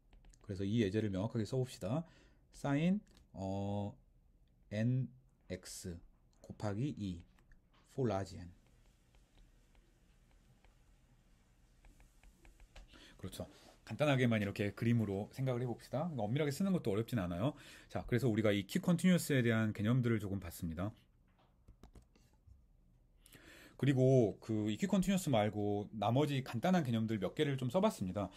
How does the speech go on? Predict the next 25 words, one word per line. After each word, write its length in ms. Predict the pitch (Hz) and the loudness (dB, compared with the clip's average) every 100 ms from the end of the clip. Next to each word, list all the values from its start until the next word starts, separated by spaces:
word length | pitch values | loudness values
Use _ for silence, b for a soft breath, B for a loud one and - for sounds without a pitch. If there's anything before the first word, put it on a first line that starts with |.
| B 135 | B -6
이 80 | |
개념들은 720 | 131 135 160 143 135 135 120 - | 0 2 2 2 2 4 2 0
그냥 320 | 98 95 92 | -4 -4 -4
자잘한 520 | 113 123 165 160 147 | 2 6 8 8 4
개념들이긴 920 | 120 110 117 110 110 110 - 117 170 | 2 4 4 4 2 0 -2 2 4
한데, 500 | 160 165 113 104 98 - | 4 2 2 2 0 -6
그리고 360 | 101 101 98 B B B B - | -6 -6 -6 B B B B -18
그 360 | 90 82 82 107 110 | -16 -16 -18 -14 -10
뭐 160 | 90 - _ _ - | -10 -14 _ _ -2
정의가 300 | 139 165 139 | 4 6 6
없어도 440 | 135 147 117 110 | 4 2 2 2
이해할 300 | 95 131 175 | 4 6 6
수 140 | 170 143 | 4 -2
없-, 160 | 131 - | -2 -2
있는 280 | 120 151 143 | -2 -2 -2
개념이긴 640 | 110 117 123 - 113 139 | -2 -2 -2 -6 -6 -4
한데, 420 | 151 165 107 104 98 | -2 -2 -2 -4 -6
그래도 440 | 98 101 95 92 _ | -6 -6 -6 -12 _
뒤쪽에 560 | - 117 127 104 95 92 _ | -12 -4 -2 0 -2 -6 _
동치 220 | 117 120 | -8 0
조건을 320 | 175 170 135 104 | 0 2 0 -2
얘기하는데 360 | 95 107 101 | -2 -4 -4
필요하니까 400 | - 156 127 101 | -4 -2 -2 -4
그냥 180 | 104 95 | -8 -6
썼어요. 460 | 120 - 92 113 | -6 -6 -2 -2